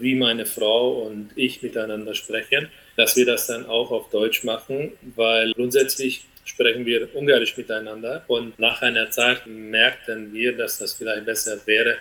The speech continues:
wenn die Kinder auch die Kommunikation zwischen zwei Menschen dann auch auf Deutsch hören würden. Aber es hat dann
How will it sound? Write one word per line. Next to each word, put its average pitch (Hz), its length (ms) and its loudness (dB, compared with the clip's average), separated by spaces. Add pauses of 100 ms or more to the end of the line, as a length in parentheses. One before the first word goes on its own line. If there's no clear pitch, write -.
(120)
wenn 117 200 2
die 107 80 -6
Kinder 113 580 -4 (180)
auch 110 340 0
die 107 440 2 (100)
Kommunikation 113 1200 -2
zwischen 107 760 -2
zwei 107 440 4 (220)
Menschen 110 480 -6
dann 107 260 0
auch 117 520 2
auf 104 240 -2
Deutsch 113 380 2
hören 104 360 2
würden. 147 500 4 (140)
Aber 120 640 4
es 123 200 0
hat 139 220 0
dann 120 400 -6